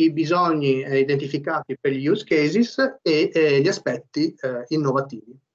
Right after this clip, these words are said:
Ok? Eh, io ero un po' perplesso con questo, quando mi hanno detto di far così, perché per la mia formazione, per gli stati dell'arte che ho scritto, che, che, che ho visto, di solito non si fa così, però eff-,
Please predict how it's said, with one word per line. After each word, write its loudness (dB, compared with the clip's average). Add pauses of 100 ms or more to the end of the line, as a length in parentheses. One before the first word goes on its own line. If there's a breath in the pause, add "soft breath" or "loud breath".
(140)
Ok? -2 (640)
Eh, -2 (180)
io 2
ero 2
un 0
po' 0
perplesso -2
con -2
questo, -2
quando -4
mi -14
hanno -12
detto 0
di -2
far -6
così, -2 (440)
perché -2 (360)
per 0
la 2
mia 2
formazione, -2
per -2
gli 0
stati -2
dell'arte 2
che -2
ho 0
scritto, 0
che, 4
che, 0
che 0
ho 4
visto, -2
di -12
solito -4
non -4
si -6
fa -6
così, 0 (260 loud breath)
però -2
eff-, -6